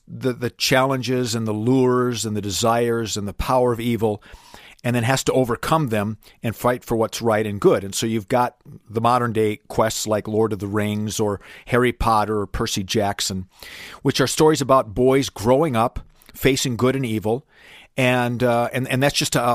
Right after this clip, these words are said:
a part of the makeup, the D N A, so to speak, uh, using that phrase lightly, of boys. That's how we relate to the world.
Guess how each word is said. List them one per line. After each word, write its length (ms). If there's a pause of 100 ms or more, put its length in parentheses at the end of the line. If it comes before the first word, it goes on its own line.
(100)
a 60
part 400
of 220
the 200
makeup, 540
the 100
D 260
N 120
A, 240
so 240
to 80
speak, 520 (280)
uh, 40
using 340
that 280
phrase 360
lightly, 420 (300)
of 200
boys. 380
That's 200
how 200
we 220
relate 440
to 120
the 100
world. 480